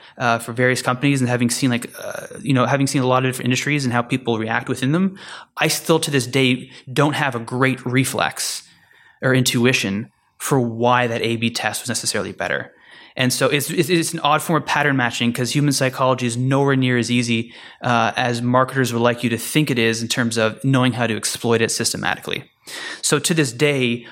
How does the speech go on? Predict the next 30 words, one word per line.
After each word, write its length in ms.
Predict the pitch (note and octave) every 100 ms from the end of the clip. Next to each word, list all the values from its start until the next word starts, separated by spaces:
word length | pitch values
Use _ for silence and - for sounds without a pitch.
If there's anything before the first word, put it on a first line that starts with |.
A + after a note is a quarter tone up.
| -
my 280 | C3+ C#3 C#3+
A 120 | C#3+
B 120 | C3
tests, 560 | C3 C#3 A#2+ - - -
not 220 | C#3 B2+
just 160 | - -
on 80 | A#2
landing 220 | C3 D3
pages, 260 | C3 A2+
but 260 | G#2+ A2 -
ads, 580 | D#3+ C#3+ A2+ A2+ - - - -
continually 680 | - C#3 - F3+ F3 D#3+ C#3+
surprise 480 | - A#2+ B2+ G#2 -
me. 180 | - - _ _ - - -
And 160 | C#3+
the 80 | D#3
only 200 | F3 A3
thing 160 | A3+ E3
that 100 | D3+
I 60 |
get 220 | D3 C3
better 240 | G#2+ D3 C#3
at 140 | A#2+
over 180 | A#2+ A2+
time 520 | - C#3 B2+ - B2+ - - -
is 200 | - C3
my 160 | C3+ B2
base 560 | A2 - C#3+ D#3+ -
level 560 | C3 B2+ C3 C3 C3+ C3+
content. 560 | - A#2+ A#2+ - -